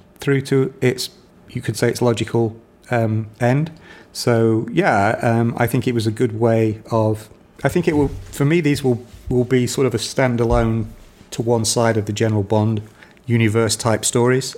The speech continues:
Um, but as a self-contained five-story arc, it seemed to work, particularly as they didn't actually even think of it as being a continuing story arc until halfway through and then tried to sort of pull it all together. And I think that actually this one did it a lot better where the other ones failed.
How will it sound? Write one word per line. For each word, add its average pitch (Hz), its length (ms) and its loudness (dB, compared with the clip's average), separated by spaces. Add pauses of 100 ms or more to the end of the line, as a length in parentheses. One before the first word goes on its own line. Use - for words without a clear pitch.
Um, 107 220 2
but 117 140 0
as 113 100 0
a 117 60 -2
self-contained 120 840 -2 (520)
five-story 120 540 0
arc, 113 220 -2
it - 100 -6
seemed 117 240 2
to 117 60 -4
work, 113 340 -2 (260)
particularly 143 360 0
as 110 120 0
they 117 60 0
didn't 110 220 2
actually 117 220 -2
even 104 280 0 (480)
think 160 240 -2
of 135 120 2
it 107 160 0
as 110 100 -4
being 110 220 2
a 107 40 0
continuing 107 480 0
story 101 320 0
arc 101 220 0
until 107 240 -2
halfway 101 360 0
through 113 260 0
and 104 100 2
then 104 120 2
tried 104 240 0
to - 60 -8
sort 104 160 -2
of 98 100 -6
pull 107 180 0
it - 60 -2
all 104 140 0
together. 101 400 0 (420)
And 110 100 2
I 104 40 4
think 120 240 0
that 110 80 2
actually 107 220 -2
this 113 260 -2
one 101 200 -2
did 104 120 -2
it - 180 -4
a 110 60 -2
lot - 240 -2
better 110 180 2
where 98 180 -2
the 104 100 2
other 101 120 0
ones 98 220 -4
failed. 104 420 -2